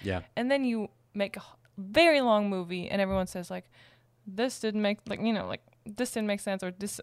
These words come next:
Speaker 2: wasn't necessary, this doesn't add up to the
Speaker 1: Sure.
Speaker 2: movie,
Speaker 1: Yeah,
Speaker 2: um,
Speaker 1: experience.
Speaker 2: storyline,
Speaker 1: Yeah.
Speaker 2: really." And
Speaker 1: Yeah.
Speaker 2: yeah.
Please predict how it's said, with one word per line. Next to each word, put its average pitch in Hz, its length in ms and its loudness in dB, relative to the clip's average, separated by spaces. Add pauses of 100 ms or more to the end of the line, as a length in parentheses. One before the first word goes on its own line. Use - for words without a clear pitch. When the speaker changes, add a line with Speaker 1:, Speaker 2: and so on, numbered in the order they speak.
Speaker 2:
wasn't 190 280 -2
necessary, 190 440 -2
this 190 160 -4
doesn't 185 300 -10 (100)
add 190 220 0
up 190 220 -4
to 196 180 -6
the 170 260 -2 (300)
Speaker 1:
Sure. - 200 0
Speaker 2:
movie, 214 800 2 (240)
Speaker 1:
Yeah, 160 240 0
Speaker 2:
um, 185 200 0
Speaker 1:
experience. 202 220 -2 (220)
Speaker 2:
storyline, 330 380 4
Speaker 1:
Yeah. - 80 0
Speaker 2:
really." 349 380 2 (460)
And 214 140 -2 (1080)
Speaker 1:
Yeah. 214 100 -2
Speaker 2:
yeah. 190 240 2